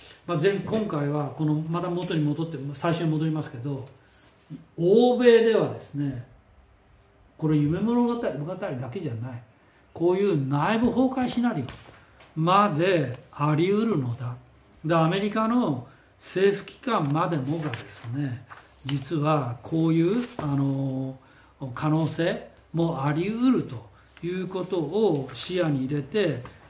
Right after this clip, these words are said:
まあ、議論している。えー、もう一遍さっきの、あの、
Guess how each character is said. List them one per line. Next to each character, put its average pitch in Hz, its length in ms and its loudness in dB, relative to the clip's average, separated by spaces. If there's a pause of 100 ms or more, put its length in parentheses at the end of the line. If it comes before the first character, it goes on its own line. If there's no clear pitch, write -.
ま 160 100 -2
あ、 143 40 0
議 143 160 4
論 143 180 4
し - 80 -10
て 143 100 -6
い 135 60 -4
る。 123 120 -10 (480)
え 143 60 -2
ー、 139 180 2
も 175 200 2
う 214 60 4
一 214 100 -4
遍 208 160 0
さ 208 120 2
っ 208 100 -4
き 156 100 -4
の、 147 100 2
あ - 20 2 (1120)
の、 175 80 0